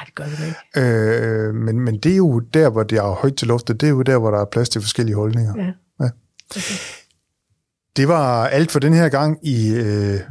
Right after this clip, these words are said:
Speaker 2: i fredagsmailen fra Lottes Sofa, som i den her gang er flyttet op i lydstudiet på tredje sal.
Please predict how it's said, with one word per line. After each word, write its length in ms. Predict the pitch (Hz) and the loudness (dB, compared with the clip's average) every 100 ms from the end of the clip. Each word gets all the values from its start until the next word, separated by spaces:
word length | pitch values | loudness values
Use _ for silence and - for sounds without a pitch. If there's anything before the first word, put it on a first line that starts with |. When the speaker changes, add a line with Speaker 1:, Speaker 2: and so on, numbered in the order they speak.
| - _ _ _ _ _ - | -18 _ _ _ _ _ -6
Speaker 2:
i 160 | 127 | -4
fredagsmailen 840 | 101 143 160 123 123 127 135 127 110 - | 0 0 2 0 0 2 4 2 0 -4
fra 300 | 127 113 101 - | -2 -2 -2 -4
Lottes 340 | 120 113 135 - | -2 0 0 0
Sofa, 360 | 143 165 139 | 0 0 -2
som 220 | 113 113 | -2 -2
i 60 | 107 | -2
den 240 | 104 139 | -2 0
her 120 | 143 135 | 0 2
gang 200 | 127 120 | 0 -2
er 40 | |
flyttet 300 | - 113 110 | -4 -2 0
op 140 | 123 | 0
i 100 | 127 | 0
lydstudiet 540 | 110 127 139 135 117 110 | 0 0 -2 -2 -2 -2
på 80 | 117 | -4
tredje 300 | - 127 131 | -2 -2 -2
sal. 320 | 143 123 | -2 -4